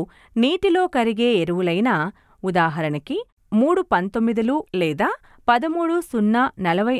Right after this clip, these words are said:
ఐదుని, మూడు గ్రాముల ఎరువుని ఒక లీటర్ నీటిలో కలిపి పిచికారీ చేసుకోవాలి. అవసరాన్ని బట్టి మూడు గ్రాముల సూక్ష్మ పోషకాల మిశ్రమాన్ని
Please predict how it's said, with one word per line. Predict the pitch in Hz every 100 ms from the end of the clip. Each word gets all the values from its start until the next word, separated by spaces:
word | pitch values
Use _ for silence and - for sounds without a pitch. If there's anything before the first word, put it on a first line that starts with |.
| -
ఐదుని, | 160 165 233 233 165 - -
మూడు | 240 349 381
గ్రాముల | 254 277 311 381 370 196
ఎరువుని | 180 240 302 185 180 - _ -
ఒక | 233 269 359
లీటర్ | 247 320 359 359
నీటిలో | 214 202 220 220 185
కలిపి | 165 156 - 285 427 -
పిచికారీ | 277 - 311 202 185 359
చేసుకోవాలి. | 190 160 - 160 151 156 160 _ _ _ -
అవసరాన్ని | 214 339 - 381 302 226 180
బట్టి | 175 175 208 156 214 _ _ -
మూడు | 240 349 359 240
గ్రాముల | 240 285 370 349 -
సూక్ష్మ | 269 330 - 359
పోషకాల | - 226 233 254 233 214 175
మిశ్రమాన్ని | 151 - 196 185 151 147 277